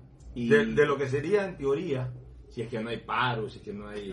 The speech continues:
Speaker 1: <laughs> Paro va a haber,
Speaker 2: a-,
Speaker 1: ¿eh?
Speaker 2: acciones
Speaker 1: <laughs>
Speaker 2: desestabilizadoras.
Speaker 1: Va a haber acciones
Speaker 2: Ya,
Speaker 1: desestabilizadoras.
Speaker 2: si, si no siguen dándose crímenes, que desgraciadamente
Speaker 1: Se van a,
Speaker 2: no va a
Speaker 1: van a
Speaker 2: haber.
Speaker 1: empeorar los crímenes.
Speaker 2: Ya, pues solamente ya quitando todas las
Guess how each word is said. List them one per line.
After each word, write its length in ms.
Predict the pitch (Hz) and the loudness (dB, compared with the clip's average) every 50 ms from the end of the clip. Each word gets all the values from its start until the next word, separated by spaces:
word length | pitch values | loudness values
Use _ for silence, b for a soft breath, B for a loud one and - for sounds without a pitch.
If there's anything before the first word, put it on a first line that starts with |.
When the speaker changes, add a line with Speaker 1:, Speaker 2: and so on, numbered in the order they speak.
| 139 131 127 | -4 -4 -6
Speaker 1:
<laughs> 220 | - - 131 127 - | -6 -6 -6 -4 0
Paro 200 | 151 151 156 151 | 0 2 2 4
va 80 | - | 4
a 20 | 139 | 4
haber, 140 | 139 131 120 | 4 2 0
Speaker 2:
a-, 100 | 117 117 | 0 -2
Speaker 1:
¿eh? 40 | - | -2
Speaker 2:
acciones 600 | 107 101 - - 123 120 120 123 120 113 107 - 117 | -4 -4 -4 -4 -2 0 0 0 0 -2 -2 -4 -6
Speaker 1:
<laughs> 80 | - - | -6 -4
Speaker 2:
desestabilizadoras. 1200 | 110 107 98 104 101 - - 101 101 - 98 98 95 - 101 101 107 123 131 127 120 110 107 98 139 | -4 -4 -4 -4 -6 -6 -6 -8 -6 -8 -8 -10 -10 -10 -8 -6 -2 -2 0 0 0 -2 -4 0 2
Speaker 1:
Va 80 | 151 | 2
a 40 | 151 | 4
haber 160 | 156 160 156 | 4 4 2
acciones 420 | 156 139 - 143 143 147 135 127 117 | 0 0 -2 -4 -6 -4 -4 -4 -2
Speaker 2:
Ya, 200 | 117 113 110 - | -2 -2 -2 -2
Speaker 1:
desestabilizadoras. 800 | - 135 - - 120 - 120 117 117 113 113 117 117 113 - - | -4 -4 -6 -6 -8 -6 -4 0 0 0 0 -2 -6 -8 -10 -8
Speaker 2:
si, 100 | - 110 | -6 -4
si 60 | 107 | -4
no 220 | 110 117 120 123 | -2 -2 -2 -2
siguen 420 | 123 - 127 123 123 123 117 113 113 | -4 -4 -4 -2 -2 -2 -2 -4 -4
dándose 360 | 113 - - 104 90 110 - | -4 -4 -4 -4 -4 -4 -4
crímenes, 480 | - 117 123 131 127 117 110 104 95 - | -2 -2 -2 0 0 -2 -2 -6 -8 -8
que 80 | - 98 | -8 -8
desgraciadamente 540 | 90 92 98 98 - 117 113 113 107 165 147 | -8 -6 -8 -8 -6 -6 -4 0 4 4 4
Speaker 1:
Se 40 | 139 | 6
van 200 | 139 143 147 151 | 4 2 2 2
a, 40 | - | -2
Speaker 2:
no 40 | - | -4
va 60 | - - | -2 -2
a 40 | |
Speaker 1:
van 100 | 139 139 | -2 -2
a 20 | 147 | -2
Speaker 2:
haber. 100 | 151 143 131 | -2 -4 -2
Speaker 1:
empeorar 300 | 135 135 131 135 135 131 | 0 0 2 2 2 0
los 100 | 131 - | -2 -4
crímenes. 360 | - 113 104 - - - - - | -6 -8 -10 -10 -12 -14 -14 -6
Speaker 2:
Ya, 160 | - 117 113 - - 127 127 - | -4 -4 -4 -4 -6 -10 -10 -8
pues 140 | - 123 127 | -8 -8 -4
solamente 480 | 127 151 160 160 160 170 170 - 165 156 | -2 -2 -2 -2 -2 -4 -6 -6 -6 -4
ya 160 | 147 135 120 | -4 -4 -4
quitando 400 | 120 127 123 156 156 170 160 - | -4 -4 -2 -2 -2 -4 -4 -6
todas 220 | - 165 165 165 | -4 -2 -2 0
las 160 | 156 135 123 | 0 -2 -2